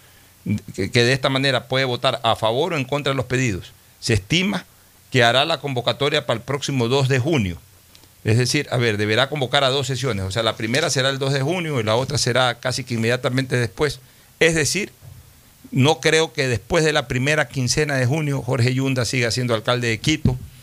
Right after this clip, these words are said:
Y esa designación le caerá seguramente a Santiago Guarderas, que, eh, ha sido un político que ha estado en varias tiendas, eh,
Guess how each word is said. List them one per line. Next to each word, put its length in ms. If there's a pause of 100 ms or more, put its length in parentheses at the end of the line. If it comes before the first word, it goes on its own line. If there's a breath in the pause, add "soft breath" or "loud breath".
(500 loud breath)
Y 140
esa 140
designación 520
le 100
caerá 380
seguramente 500
a 40
Santiago 420
Guarderas, 500 (840)
que, 560
eh, 220
ha 100
sido 320 (320)
un 340
político 480
que 60
ha 40
estado 180
en 60
varias 280
tiendas, 560 (560 soft breath)
eh, 640